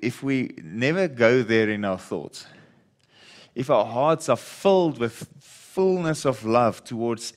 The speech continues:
every person, just think of your favorite and your least favorite politician,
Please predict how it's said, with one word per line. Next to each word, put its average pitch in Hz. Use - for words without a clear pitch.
every 123
person, 90
just -
think 196
of -
your 110
favorite 120
and 104
your 98
least 95
favorite 101
politician, 85